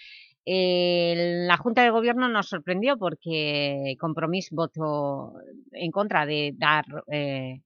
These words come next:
la autorización del derribo y pidió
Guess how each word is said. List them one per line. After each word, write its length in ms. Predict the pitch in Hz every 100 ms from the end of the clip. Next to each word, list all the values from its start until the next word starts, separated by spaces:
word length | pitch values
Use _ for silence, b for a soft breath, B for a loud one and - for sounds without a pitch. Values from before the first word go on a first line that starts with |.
| _
la 500 | - 151 151 147 143 143
autorización 640 | 147 165 151 156 170 160
del 140 | 165
derribo 500 | 180 202 214 208 240 -
y 140 | 214
pidió 500 | 202 233 214 202 233